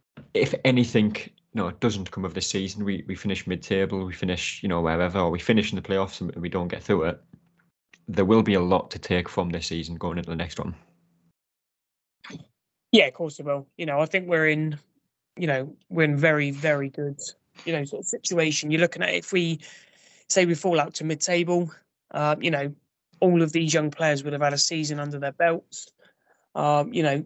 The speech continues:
Speaker 2: with the right recruitment, which you would have think, you would have thought that that's, that's the right, you know, that, that's all in place, you know, to, to then think, well, next season we can definitely have a real good, you know, a real good go at, at going at the league. Um,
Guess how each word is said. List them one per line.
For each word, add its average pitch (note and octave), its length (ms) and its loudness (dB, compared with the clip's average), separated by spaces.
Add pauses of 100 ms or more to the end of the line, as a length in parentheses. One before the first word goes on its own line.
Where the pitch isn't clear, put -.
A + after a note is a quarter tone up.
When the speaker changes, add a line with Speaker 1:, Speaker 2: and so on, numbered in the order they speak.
Speaker 2:
with E3 140 -2
the D#3+ 80 0
right E3 380 4
recruitment, G3 560 -2
which F#3+ 200 -6
you E3+ 60 -4
would D#3 140 -2
have D3+ 100 -4
think, E3 300 -4 (240)
you E3 140 -4
would D#3 100 0
have D3+ 80 -2
thought F3+ 320 2
that F#3+ 240 2 (220)
that's, F#3 320 0
that's - 260 -2
the F3 100 -2
right, E3+ 320 2 (460)
you F#3 120 0
know, D3 100 2
that, E3+ 200 0
that's F3+ 260 -2
all F#3 220 2
in E3 100 2
place, D#3+ 460 0
you F3 60 -2
know, D#3 160 -2
to, D#3+ 320 -2 (880)
to F3 100 4
then E3 180 6
think, E3 240 -2
well, D#3+ 160 4
next E3 260 0
season D3+ 280 -2
we D3+ 80 -6
can D#3 120 -8
definitely F3 380 -6
have D#3 120 -6
a D3+ 40 -4
real D#3 240 0
good, D3+ 320 0 (680)
you D#3+ 100 4
know, D3 140 4
a E3+ 100 0
real D#3+ 300 6
good D3+ 220 -2
go E3 220 2
at, D3 200 0 (540)
at F3 100 -6
going D#3+ 240 2
at F3 60 -4
the F3 80 -4
league. E3 360 0 (460)
Um, D3+ 460 4